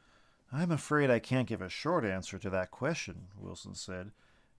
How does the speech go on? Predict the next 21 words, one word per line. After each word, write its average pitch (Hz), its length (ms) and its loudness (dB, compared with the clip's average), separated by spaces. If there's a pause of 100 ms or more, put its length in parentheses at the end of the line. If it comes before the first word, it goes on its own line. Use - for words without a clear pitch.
(100)
"Everything 220 440 2
I 160 120 6
think 165 240 -2
I 131 120 2
know 131 380 2
about 98 300 -2
the 101 80 -4
events 104 460 0
of 110 100 -6
nine 123 280 0
eleven 117 520 -2 (300)
came 202 280 -2
to 123 100 -2
me 107 140 0
through 139 160 -8
the 143 100 -4
media, 135 560 -2 (400)
not 120 480 2
my 101 160 0
direct 101 400 -2
experience. 101 720 -6